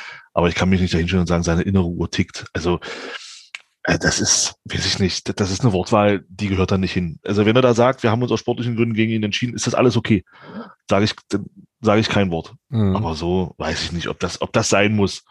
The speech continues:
Speaker 1: in der Situation. Ähm, da würde mich echt mal interessieren, was, was, was in so einer Situation, was da der Spieler Christian Beck gedacht hat,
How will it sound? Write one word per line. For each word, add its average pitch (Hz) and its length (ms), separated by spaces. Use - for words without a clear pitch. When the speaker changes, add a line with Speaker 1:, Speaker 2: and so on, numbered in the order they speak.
Speaker 1:
in 101 100
der 101 160
Situation. 95 880
Ähm, 87 640
da 101 120
würde 120 140
mich 113 160
echt 110 160
mal 117 60
interessieren, 104 400
was, - 240
was, - 240
was 101 120
in 101 120
so 95 120
einer 104 100
Situation, 98 540
was 92 160
da 95 120
der 98 120
Spieler 101 200
Christian 92 300
Beck 87 100
gedacht 85 300
hat, - 80